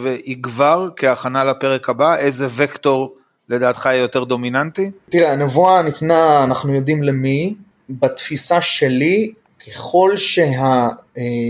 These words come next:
Speaker 2: זרם המרכזי במפלגה, של ג'ו ביידן,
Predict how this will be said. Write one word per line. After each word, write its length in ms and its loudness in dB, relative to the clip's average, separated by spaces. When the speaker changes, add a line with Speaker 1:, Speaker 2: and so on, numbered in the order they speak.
Speaker 2:
זרם 340 2
המרכזי 840 -2
במפלגה, 760 -2
של 120 -12
ג'ו 220 2
ביידן, 500 0